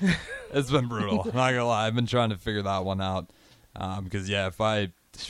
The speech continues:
Speaker 2: I think I set three alarms sometimes, and I'll just
Speaker 1: <laughs>
Speaker 2: sleep through all of 'em. And then
Speaker 1: Yeah.
Speaker 2: Mallory will, my girlfriend, she'll be like,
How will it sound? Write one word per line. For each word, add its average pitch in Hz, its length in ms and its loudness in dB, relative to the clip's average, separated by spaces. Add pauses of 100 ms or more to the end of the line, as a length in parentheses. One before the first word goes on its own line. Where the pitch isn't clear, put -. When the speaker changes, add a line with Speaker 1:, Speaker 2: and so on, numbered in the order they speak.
(220)
Speaker 2:
I 113 120 0
think 101 220 -2
I 98 120 0
set 95 340 -4
three 101 260 -4
alarms 98 360 -4
sometimes, 95 480 -2
and 101 100 0
I'll 104 140 2
just - 440 -8
Speaker 1:
<laughs> - 20 -6
Speaker 2:
sleep 95 320 -2
through 104 180 0
all 101 120 2
of 95 80 -4
'em. 95 160 -2
And 104 80 -2
then 101 100 -2
Speaker 1:
Yeah. 98 60 -2
Speaker 2:
Mallory 104 440 2
will, 90 320 -2
my 98 100 -6
girlfriend, 101 500 0
she'll 110 120 -6
be 101 60 -2
like, 98 140 -8